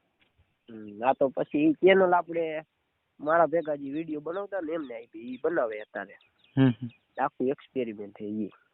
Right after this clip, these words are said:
Speaker 2: હમ. ના, ના,
Speaker 1: મેં
Speaker 2: વાંધો નહીં. હા, એવું તો, એવું તો રહેવાનું, પણ એમ કે ચાલુ કરી નાખો યાર,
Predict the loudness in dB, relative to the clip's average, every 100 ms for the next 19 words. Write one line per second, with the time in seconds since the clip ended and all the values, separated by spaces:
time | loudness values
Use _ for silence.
0 | _ _ _ _ _ 0 2 2 -4 -16
1 | -20 _ _ _ _ _ _ _ _ _
2 | _ _ _ _ _ _ -2 4 6 8
3 | 10 10 10 6 2 _ _ _ _ _
4 | _ _ 4 8 10 10 8 6 6 6
5 | 10 12 12 12 10 8 6 6 8 8
6 | 6 8 8 8 6 6 8 6 4 2